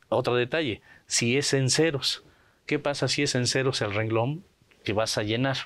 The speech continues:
Por ejemplo, si me paso un poquito al estado de situación financiera y tengo cuentas por cobrar y mi, y mi dato es cero, no le puedo poner el cero. ¿Qué tengo que hacer? Decirle capturar.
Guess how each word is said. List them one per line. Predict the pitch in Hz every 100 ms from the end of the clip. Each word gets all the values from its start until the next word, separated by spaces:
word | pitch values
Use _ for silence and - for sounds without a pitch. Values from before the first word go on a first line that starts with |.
| - -
Por | 95
ejemplo, | - 113 107 90 -
si | -
me | 92
paso | 92 104
un | 110
poquito | 107 113 107
al | 90
estado | 92 110
de | 110
situación | 107 104 113
financiera | 110 120 117 127 107 - - - -
y | 104
tengo | 101 120 117
cuentas | 120 117 117
por | - 107
cobrar | - 104 117 117 _
y | -
mi, | 107 104
y | 165 113
mi | 117 113
dato | 127 135 123
es | 123
cero, | - 113 135 - _ _ _ - - -
no | 165
le | 160
puedo | 143 143
poner | - 107 117
el | 107
cero. | 123 135 _ _ - _ _ _ _ _
¿Qué | -
tengo | 143 160 147
que |
hacer? | 139 165 -
Decirle | 131 98 - 104 113
capturar. | 127 131 156